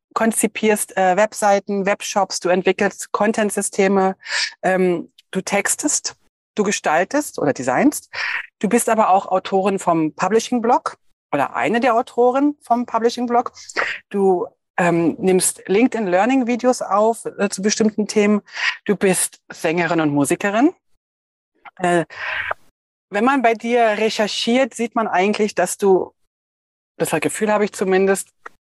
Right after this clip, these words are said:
allseitig interessiert bist. Es gibt kaum etwas, was dich wirklich nicht interessiert.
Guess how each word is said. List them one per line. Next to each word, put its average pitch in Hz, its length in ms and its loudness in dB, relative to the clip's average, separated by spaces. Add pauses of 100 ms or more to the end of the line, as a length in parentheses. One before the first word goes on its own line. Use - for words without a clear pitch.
(100)
allseitig 202 720 0
interessiert 190 760 0
bist. - 280 -4
Es - 140 -2
gibt - 180 -2 (160)
kaum 214 320 0
etwas, 226 400 0
was - 180 0
dich - 220 -2 (320)
wirklich 208 460 0
nicht - 260 2
interessiert. 165 800 0